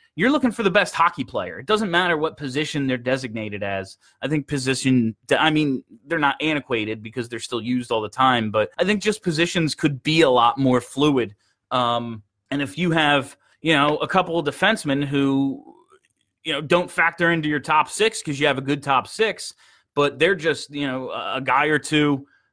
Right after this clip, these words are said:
um, what am I trying to say here? You have a, say you have two defensemen who are, like, seventy-fives overall in N H L, who aren't factoring in 'cause everyone else is a seventy-nine or better on your blue line.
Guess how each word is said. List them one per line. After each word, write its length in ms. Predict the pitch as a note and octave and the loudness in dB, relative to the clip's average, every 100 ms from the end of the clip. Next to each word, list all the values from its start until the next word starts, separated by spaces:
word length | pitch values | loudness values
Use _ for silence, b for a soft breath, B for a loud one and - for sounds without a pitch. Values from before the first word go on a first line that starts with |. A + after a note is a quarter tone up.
| - | -6
um, 520 | B2 B2 B2 B2 A#2 G#2 _ _ _ _ _ _ _ _ _ _ _ _ _ _ - | -2 0 -2 -4 -10 _ _ _ _ _ _ _ _ _ _ _ _ _ _ _ -6
what 120 | C#3 | 0
am 80 | C3+ | 2
I 40 | |
trying 240 | A#2 B2+ A2+ | 2 0 -2
to 60 | |
say 220 | G#2 A#2 G2+ | -4 -4 -4
here? 160 | G2 | -6
You 140 | G#2+ C3 | 0 2
have 120 | B2+ | 2
a, 380 | A#2 A2+ A#2 - - | -2 -6 -14 -16 -20
say 180 | - B3 | -4 2
you 200 | B3 B3 | 4 6
have 360 | G#3 G3 F#3 - | 4 4 0 -2
two 220 | - A3+ | -4 -2
defensemen 560 | F#3+ - E3 - D3+ C#3+ | -2 0 0 -2 -6 -4
who 160 | D3 | -2
are, 80 | C#3+ | 2
like, 180 | C#3 C3 | 2 0
seventy-fives 880 | - F3 D3+ C#3+ C3+ C#3+ C3 B2 B2 | 0 0 2 0 0 4 4 2 0
overall 540 | B2 B2 A#2+ A2 A2 | -2 2 2 2 0
in 100 | A2 | -6
N 120 | A2 | -6
H 240 | G#2+ G2 A2+ | -6 -8 -8
L, 260 | F#2 - _ - | -8 -10 _ -2
who 200 | D3 C#3+ | -2 2
aren't 220 | E3 E3 | 2 2
factoring 580 | - D#3 C#3+ D3 C#3 C3 | 2 0 2 -2 0 2
in 180 | C3 B2+ | 2 0
'cause 160 | C3+ | 0
everyone 280 | C3+ C3 C3 | 0 0 -2
else 200 | B2 - | -2 -4
is 100 | A#2+ | -10
a 80 | A2+ | -8
seventy-nine 640 | - B2+ A#2+ A#2+ A#2 A2+ | -2 -2 0 -2 -2 -2
or 40 | |
better 320 | G#2+ A#2 A2+ A2+ | -2 0 2 0
on 120 | G#2+ | -2
your 100 | A2 | -6
blue 240 | G2+ C#3 | -2 0
line. 340 | A#2+ G#2+ G2+ | 0 0 -2